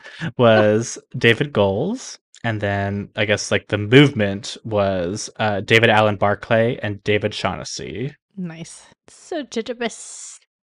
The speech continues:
Speaker 1: He was hilarious. Um, all right. Let's see. Timothy Bateson was the voice of the worm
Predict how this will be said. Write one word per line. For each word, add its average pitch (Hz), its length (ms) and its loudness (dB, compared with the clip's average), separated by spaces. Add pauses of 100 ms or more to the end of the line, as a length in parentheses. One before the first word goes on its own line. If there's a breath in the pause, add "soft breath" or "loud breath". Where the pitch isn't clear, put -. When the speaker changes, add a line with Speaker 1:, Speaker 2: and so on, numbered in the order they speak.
(380)
Speaker 1:
He 123 220 -12
was - 300 -16 (280)
hilarious. - 840 -12 (180)
Um, 131 760 6
all 131 80 6
right. 107 140 4 (240)
Let's 131 160 -2
see. 101 300 -2
Timothy 151 380 4
Bateson 143 560 2
was 117 180 2
the 117 80 0
voice 104 420 0
of 110 300 -2
the 127 80 2
worm 107 680 -2